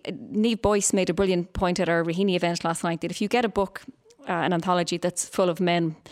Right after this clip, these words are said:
uh, all those stories, unless those people ventriloquize really well or write from a female point of view the way Colm Tóibín does very well, um, you're, you're going to miss out on loads of experiences. Chances are they're not gonna write about those themes. So you're going to get a book that is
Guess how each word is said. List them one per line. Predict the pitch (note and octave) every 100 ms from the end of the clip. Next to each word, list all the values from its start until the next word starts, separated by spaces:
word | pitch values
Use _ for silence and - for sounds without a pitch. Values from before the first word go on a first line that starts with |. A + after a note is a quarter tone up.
| - - - - -
uh, | F3 E3 - -
all | G3+
those | G3 F3
stories, | - F3+ E3+ E3 -
unless | F3+ F#3 F3+
those | - F3 E3+ _ -
people | F#3+ F3+ F3+ D#3+ - -
ventriloquize | - - F3+ - F#3+ F#3 F3 E3+
really | G3 F#3
well | F3 E3+ E3+
or | E3+
write | F3+ F3
from | F#3
a | E3+
female | F3+ F3 E3+
point | - F3
of | D#3+
view | E3+
the | E3
way | E3+ D#3+ -
Colm | F#3+ E3+
Tóibín | E3 F3 F#3
does | F3 E3+
very | E3 E3+
well, | F3 F3+ F3 - - - -
um, | - F3+ E3+ -
you're, | - G#3+
you're | - G#3+
going | C4
to | A#3+
miss | G#3+ G#3+
out | G#3
on | F#3+
loads | F#3 F3+
of |
experiences. | F#3 - F#3 F3+ F#3+
Chances | - G3 F3
are | F3+
they're | F#3
not | F#3 F#3
gonna | G3+
write | F3+ E3
about | E3+ E3+
those | E3 E3
themes. | - E3 E3+
So | - -
you're | F#3 F3
going | F#3 F3+
to |
get | - E3
a |
book | F#3 F3+ -
that | D#3+
is | E3 -